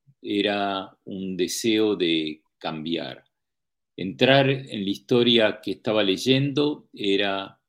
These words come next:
eh, viajar a, a esa historia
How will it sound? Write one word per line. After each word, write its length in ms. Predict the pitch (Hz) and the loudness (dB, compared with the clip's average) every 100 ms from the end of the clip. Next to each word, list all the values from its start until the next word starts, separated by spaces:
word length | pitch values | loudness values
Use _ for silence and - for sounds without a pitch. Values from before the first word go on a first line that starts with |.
| _ _ | _ _
eh, 640 | 92 85 82 82 78 82 - | -10 -8 -8 -8 -10 -12 -10
viajar 680 | 85 80 76 117 123 135 135 _ _ _ _ - - - | -10 -8 -6 -6 -6 -8 -14 _ _ _ _ -20 -20 -18
a, 680 | 76 80 82 80 - - _ _ _ _ _ _ _ _ | -16 -14 -14 -14 -16 -20 _ _ _ _ _ _ _ _
a 120 | - 92 | -6 -4
esa 420 | 90 - 107 95 190 - _ | -4 -4 -2 -2 -4 -12 _
historia 880 | - 131 - 147 123 120 113 123 - | -14 -12 -4 2 2 2 -2 -4 -10